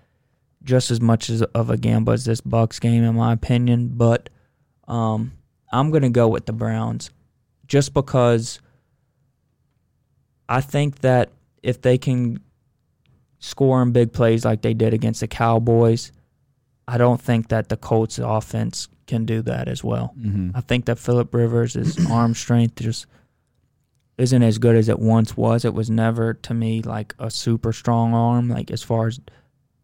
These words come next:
Speaker 1: like,
Speaker 2: No, he,
Speaker 1: downfield
Speaker 2: yeah,
Speaker 1: throws,
Speaker 2: he's not
Speaker 1: deep.
Speaker 2: a gun-, he's not a gunslinger by
Speaker 1: Yeah.
Speaker 2: any means.
Speaker 1: But, um, yeah, that's why I'm going with the Browns. But I do think it's a gamble 'cause it's gonna come down. Baker Mayfield is gonna have to play well, and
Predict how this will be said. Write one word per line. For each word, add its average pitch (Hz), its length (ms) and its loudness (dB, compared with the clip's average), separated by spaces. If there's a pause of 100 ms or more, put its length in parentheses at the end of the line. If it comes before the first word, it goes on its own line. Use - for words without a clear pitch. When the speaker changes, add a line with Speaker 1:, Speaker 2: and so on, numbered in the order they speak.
(260)
Speaker 1:
like, 110 220 -12 (480)
Speaker 2:
No, 113 240 2
he, 110 120 -2
Speaker 1:
downfield 117 220 4
Speaker 2:
yeah, 131 60 0
Speaker 1:
throws, 117 240 4
Speaker 2:
he's 120 140 2
not 123 100 0
Speaker 1:
deep. 117 120 4
Speaker 2:
a - 20 0
gun-, 98 180 -6
he's 123 140 -4
not 110 120 0
a 87 60 -2
gunslinger 85 680 -6 (120)
by 117 100 0
Speaker 1:
Yeah. 104 160 2
Speaker 2:
any 80 100 -6
means. 82 320 -12 (400)
Speaker 1:
But, 123 280 2
um, 110 520 -2 (1400)
yeah, 127 180 2
that's 117 220 2
why 143 100 4
I'm 127 100 2
going 123 160 2
with 117 80 2
the 117 80 0
Browns. 120 200 4
But 120 160 4
I 135 40 0
do 139 100 4
think 139 200 0
it's 120 120 0
a 117 40 -6
gamble 117 340 2
'cause 120 160 -4
it's - 80 -14
gonna 120 200 2
come 135 200 0
down. 127 160 4
Baker 139 260 2
Mayfield 135 380 2
is 113 60 -4
gonna 113 180 2
have 110 140 -2
to 107 80 -2
play 110 200 -2
well, 107 360 2
and 107 120 -2